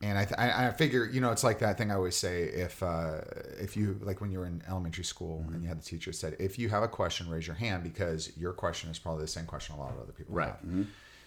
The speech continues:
Speaker 1: So when it, and I don't know if there's a right or wrong answer to this.
Speaker 2: Mm-hmm.
Speaker 1: When you are kinda dealing with the blues and you're down,
Speaker 2: Mm-hmm.
Speaker 1: all, all the way from that, 'cause I can tell you, I've suffered from that. That
Speaker 2: Mm-hmm.
Speaker 1: definitely, without a doubt.
Speaker 2: Mm-hmm.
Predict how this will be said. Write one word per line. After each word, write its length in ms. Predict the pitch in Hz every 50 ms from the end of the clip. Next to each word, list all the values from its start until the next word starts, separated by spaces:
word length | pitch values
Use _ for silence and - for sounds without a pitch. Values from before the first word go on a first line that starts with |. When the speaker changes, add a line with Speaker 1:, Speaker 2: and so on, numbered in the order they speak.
| - - -
Speaker 1:
So 520 | - - 135 131 131 127 120 113 87 - - -
when 260 | 104 107 113 120 127 139
it, 140 | 139 98
and 120 | - 117 120
I 60 | 131
don't 140 | 147 156 135
know 60 | 123
if 60 | 113
there's 140 | 113 104 95
a 60 | 104
right 160 | 98 95 95
or 60 | 82 82
wrong 200 | 82 80 80 64
answer 240 | 57 55 - - - -
to 80 | -
this. 320 | - - - - - - -
Speaker 2:
Mm-hmm. 160 | 82 87 90 92 - - - - - - - - - - - - - - - - - - - - - -
Speaker 1:
When 300 | 110 104 117 127 131 135
you 220 | 131 127 120 117
are 180 | 113 113 110 107
kinda 240 | - 113 101 95
dealing 320 | 90 87 95 92 87 85 85
with 100 | 82 -
the 40 | -
blues 540 | 82 82 87 87 85 82 82 82 78 80 85
and 100 | 80 78
you're 80 | 82
down, 540 | 78 78 78 78 76 76 73 73 71 71 73 76
Speaker 2:
Mm-hmm. 260 | - 87 87 87 87 85 -
Speaker 1:
all, 340 | - 85 90 92 85 85 -
all 140 | - 104 117
the 60 | 127
way 120 | 123 123 113
from 220 | - - 98 92
that, 200 | 92 92 92 95 -
'cause 100 | 131 143
I 80 | 139
can 120 | - 156 139
tell 200 | - 151 139 123
you, 80 | 113 110
I've 160 | 127 139 -
suffered 280 | - 135 101 87 80
from 160 | - 92 78 71
that. 260 | 82 73 58 - - -
That 160 | 98 110 117 113
Speaker 2:
Mm-hmm. 60 | 117
Speaker 1:
definitely, 380 | 110 123 110 - - 82 76 78
without 260 | 82 95 110 110 95
a 40 | 78
doubt. 420 | 78 98 87 73 65 62 - - 95
Speaker 2:
Mm-hmm. 140 | 95 104